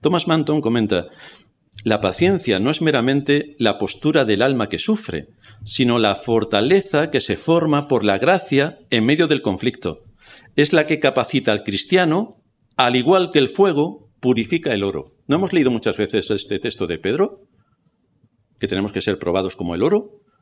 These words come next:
El asunto es que cuando viene la prueba ya no nos acordamos. Y entonces entramos allí en una frustración superlativa, nos deprimimos, nos angustiamos, nos amargamos y siete cosas más. Pero si la Escritura ya nos está advirtiendo.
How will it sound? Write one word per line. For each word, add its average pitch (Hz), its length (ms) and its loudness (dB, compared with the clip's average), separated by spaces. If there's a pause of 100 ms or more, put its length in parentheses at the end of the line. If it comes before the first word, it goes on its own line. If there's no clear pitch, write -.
(140)
El 104 120 0
asunto 151 260 -2
es 151 60 -6
que 120 100 -2
cuando 90 200 -4
viene 135 160 2
la 165 180 2
prueba 208 400 2 (120)
ya 120 120 0
no 117 80 -2
nos 107 120 -4
acordamos. 110 540 -4 (400)
Y 110 60 -2
entonces 98 340 -4
entramos 95 460 -6
allí 92 160 -4
en 104 60 -2
una 101 120 -4
frustración 90 840 -8
superlativa, 185 920 -2 (300)
nos 95 180 -4
deprimimos, 170 800 -2
nos 104 200 -8
angustiamos, 156 760 -2
nos 101 220 -4
amargamos 135 840 -2 (420)
y 95 220 -4
siete 113 260 -4
cosas 95 300 -6
más. 71 240 -16 (340)
Pero 90 140 -2
si 98 100 -4
la 85 60 -2
Escritura 101 400 -6
ya 160 100 0
nos 104 160 -6
está 85 200 -10
advirtiendo. 180 600 -8